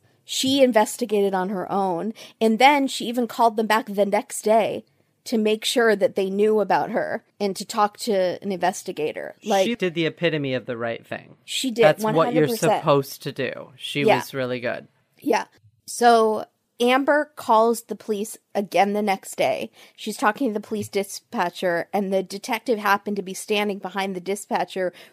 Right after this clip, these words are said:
Speaker 1: reading her notes, and he's like, "What the hell? Bev, let me talk to this lady." And, you know, poor Bev is just trying to do her job. Let Bev live and do her, live her life, okay, Bev?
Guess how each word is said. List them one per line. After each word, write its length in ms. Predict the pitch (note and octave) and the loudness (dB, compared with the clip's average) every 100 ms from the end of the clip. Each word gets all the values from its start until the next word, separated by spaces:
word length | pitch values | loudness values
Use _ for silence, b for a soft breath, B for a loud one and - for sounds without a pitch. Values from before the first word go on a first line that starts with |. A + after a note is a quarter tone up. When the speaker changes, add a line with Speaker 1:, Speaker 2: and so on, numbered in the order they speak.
| B | B
Speaker 1:
reading 420 | F#3 G#3+ A3+ G#3+ | -10 0 2 2
her 160 | A3 F#3 | 0 0
notes, 480 | G3 G3+ F3+ - - | 6 6 6 -4 -6
and 120 | G#3 | -6
he's 240 | G#3 G#3 G#3+ | -4 -2 4
like, 320 | G3 F#3+ - b b b | 6 4 -2 b b b
"What 460 | F3+ F#3 G3+ G3+ G3+ | -4 4 6 4 2
the 100 | A3 | -4
hell? 500 | A#3 A3 G#3 F#3 F3+ _ _ - | 0 2 2 0 -4 _ _ 6
Bev, 420 | B3+ C4 G3+ - | 10 10 8 4
let 180 | A#3 A#3 | 4 4
me 100 | C4 | 2
talk 300 | D#4+ C4+ - | 2 2 0
to 100 | B3+ | -6
this 220 | C#4+ - | -6 0
lady." 320 | A#3+ G3 G3+ B B B | 2 2 -2 B B B
And, 180 | C#4+ | -2
you 80 | D#4 | 0
know, 140 | D4+ D4 | 0 -2
poor 280 | - E4 C#4+ | -2 -2 2
Bev 320 | C4 C#4 B3 | 6 6 4
is 120 | A#3+ | -6
just 200 | C4 - | -10 -8
trying 180 | B3+ A#3+ A#3 | -4 -4 -2
to 60 | |
do 60 | B3 | -4
her 120 | A3+ | -4
job. 460 | G3+ G3+ G#3 C4+ - b b b b | 0 2 2 2 -2 b b b b
Let 300 | A#3+ A#3+ A3 | 6 8 8
Bev 300 | B3 A#3+ A3 | 8 6 4
live 440 | G#3+ G3+ A#3+ A#3+ - | 0 2 2 -2 -4
and 180 | G#3+ G3+ | -4 -2
do 220 | G#3+ G#3+ | 0 0
her, 300 | A#3 G3+ - - | 0 -2 -4 -4
live 280 | G#3+ C4 C4 | 4 4 4
her 180 | C4+ | -4
life, 380 | A#3 G3+ F#3+ - | 2 4 4 0
okay, 320 | F3+ - G3+ | -6 -2 -2
Bev? 360 | G3+ G#3 A3 | 0 0 0